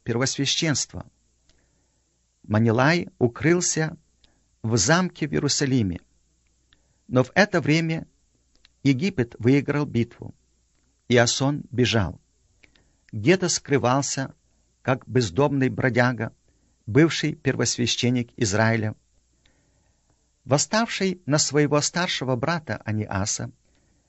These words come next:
и ставший гонимым братом Манилаем, не лучшим по характеру от него,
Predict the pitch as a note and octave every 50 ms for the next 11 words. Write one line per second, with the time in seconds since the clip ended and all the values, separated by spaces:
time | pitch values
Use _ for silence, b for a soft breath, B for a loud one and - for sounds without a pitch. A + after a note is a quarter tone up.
0 | _ _ _ _ - C#3 B2 - - F#3 F#3+ G#3+ - - - F3+ D#3 C#3 C#3 G2
1 | C#3 D3+ E3+ F#3 F3 B2 G#2+ A2 - - - G2 - C#3+ D#3+ D#3+ - B2+ A2+ G2+
2 | - - _ _ _ _ _ - A2 A2+ A2 G#2 F#2+ F#2+ F2+ F2+ F#2 G#2 B2 D3+
3 | - _ _ _ _ _ _ _ _ _ _ _ _ _ _ _ _ _ - C#3+
4 | D#3+ E3 F#3+ A3 G#3+ - - C3 C3 - B2+ - - A#2+ A#2+ B2+ B2 - - -
5 | A2 A2 G2+ - - A2 G2 F2 F#2+ G2+ A#2 - -